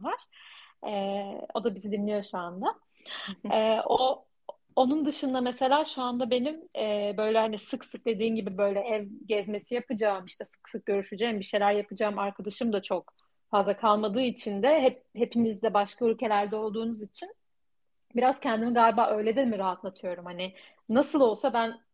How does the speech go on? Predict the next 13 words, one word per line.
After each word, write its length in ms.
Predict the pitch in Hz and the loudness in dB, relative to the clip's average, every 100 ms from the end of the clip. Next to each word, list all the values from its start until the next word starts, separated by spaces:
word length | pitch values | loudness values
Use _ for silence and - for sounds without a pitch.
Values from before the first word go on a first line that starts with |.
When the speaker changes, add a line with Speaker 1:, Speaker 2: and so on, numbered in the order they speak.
| _ | _
Speaker 1:
görüşmek 460 | 226 220 220 285 269 | -4 -2 -2 -4 -6
istediğim 300 | - 233 233 | -4 -4 -2
insanlarla 600 | 226 226 233 233 247 240 | -4 -4 -2 0 0 -2
dünyanın 360 | 233 233 226 240 | 0 0 0 0
neresinde 360 | 240 240 208 | -2 -4 -6
olurlarsa 560 | 202 214 208 180 185 185 | -4 -2 -4 -6 -8 -10
olsunlar 500 | 180 _ 208 247 202 | -10 _ -10 -8 -8
bir 40 | |
şekilde 380 | 226 190 196 202 | -4 -6 -4 -4
görüşeceğim, 580 | 208 196 190 - 208 196 | 0 0 0 -8 -8 -6
bir 60 | 226 | -2
şekilde 360 | 190 202 226 | -4 -2 -4
buluşacağım. 540 | 208 190 - 185 202 | -4 -6 -8 -4 -4